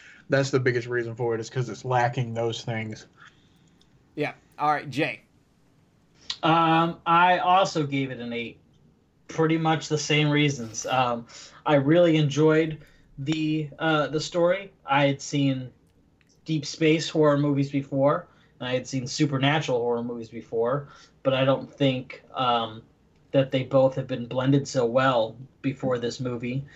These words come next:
Speaker 3: and so that was something new. But like Kenneth, I really wish that there was just, just a little bit more, maybe like ten, fifteen minutes at the most,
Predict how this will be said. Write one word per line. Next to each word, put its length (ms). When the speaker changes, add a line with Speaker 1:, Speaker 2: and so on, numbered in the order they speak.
Speaker 3:
and 100
so 120
that 200
was 140
something 320
new. 280
But 300
like 220
Kenneth, 360
I 100
really 340
wish 300
that 140
there 200
was 180
just, 460
just 320
a 60
little 240
bit 160
more, 380
maybe 280
like 260
ten, 520
fifteen 580
minutes 260
at 100
the 80
most, 540